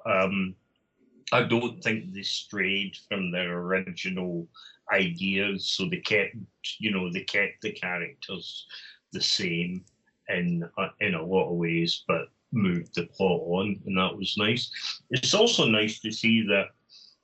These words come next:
I mean, this was, what, nineteen eighty-two?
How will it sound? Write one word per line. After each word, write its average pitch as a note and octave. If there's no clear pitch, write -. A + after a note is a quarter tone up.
I A#2
mean, G#2+
this C3+
was, G#2
what, F#2+
nineteen A#2+
eighty-two? C#3+